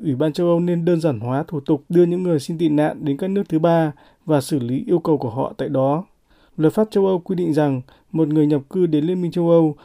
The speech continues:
có thể được gửi đến một quốc gia ngoài khối, nơi họ có thể yêu cầu tị nạn nếu có mối liên hệ với quốc gia thứ ba này. Kiến nghị cũng kêu gọi đánh giá lại khái niệm về quốc gia thứ ba an toàn trong luật tị nạn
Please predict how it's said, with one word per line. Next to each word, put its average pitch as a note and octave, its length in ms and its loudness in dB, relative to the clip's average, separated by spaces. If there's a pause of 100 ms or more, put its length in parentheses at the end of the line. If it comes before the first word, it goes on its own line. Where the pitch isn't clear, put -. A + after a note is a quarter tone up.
(120)
có D#3+ 160 0
thể D#3 160 4
được C#3+ 180 -2
gửi C#3 200 0
đến C3+ 220 0
một E3 120 -4
quốc F#3+ 160 -6
gia E3 200 0
ngoài D3+ 240 2
khối, D3 400 2 (320)
nơi F#3+ 200 2
họ F3+ 160 0
có E3 120 -8
thể E3 180 0
yêu F3+ 160 -2
cầu E3+ 200 0
tị D3+ 160 -2
nạn D3+ 240 2 (280)
nếu D#3+ 200 4
có E3+ 120 -2
mối E3 200 0
liên F3 180 -2
hệ F3+ 220 0
với C#3 200 -4
quốc F3+ 180 -4
gia E3+ 200 0
thứ E3 140 -6
ba E3+ 160 0
này. C#3 320 0 (600)
Kiến E3 200 4
nghị G#3+ 240 4
cũng F#3+ 140 -10
kêu G3 120 2
gọi F#3 180 0
đánh D3+ 220 0
giá D3+ 120 0
lại F3+ 260 0
khái D3+ 200 -4
niệm F3+ 340 -2
về C#3 80 0
quốc F#3 180 -4
gia F3 200 0
thứ E3 140 -4
ba E3+ 160 0
an E3+ 180 -2
toàn C#3 300 0 (240)
trong F3+ 220 -2
luật E3 180 0
tị D#3 100 -4
nạn D3+ 300 0